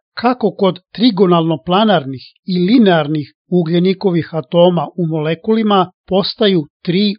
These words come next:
odnosno dve jednake jednostruke veze, pri čemu takođe postaju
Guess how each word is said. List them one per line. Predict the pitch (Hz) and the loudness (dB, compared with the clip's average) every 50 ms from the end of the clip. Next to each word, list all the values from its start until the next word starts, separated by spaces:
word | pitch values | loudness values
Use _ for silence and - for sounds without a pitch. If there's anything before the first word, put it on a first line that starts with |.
| _ _ - | _ _ -2
odnosno | 190 185 175 156 180 170 - - - 165 151 | -2 -2 0 0 -2 -4 -4 -4 -6 -8 -8
dve | 143 131 151 170 226 220 190 170 175 _ | -8 -10 -2 0 2 2 2 0 -4 _
jednake | 160 151 151 196 214 190 170 170 160 147 - - - 151 147 - - _ _ _ | -12 -4 -2 0 0 0 0 -2 -4 -4 -8 -12 -10 -10 -10 -10 -12 _ _ _
jednostruke | 180 165 170 156 139 160 170 170 - - 208 214 - - 220 202 | -2 -2 -2 0 0 -2 -2 -2 -4 -4 -6 -6 -4 -4 -2 0
veze, | 220 220 220 196 190 226 220 208 214 - _ _ - | 2 0 0 0 0 0 0 0 -2 -6 _ _ -2
pri | 175 180 175 | -2 -2 -2
čemu | - - 277 254 226 196 | 0 2 4 4 4 2
takođe | - - 180 175 - 202 240 277 202 240 233 180 - | 0 -2 -4 -2 0 2 2 2 2 0 -4 -4 -2
postaju | 208 202 202 - - - 214 202 190 185 180 | -2 -2 -2 -2 -2 0 0 2 2 0 0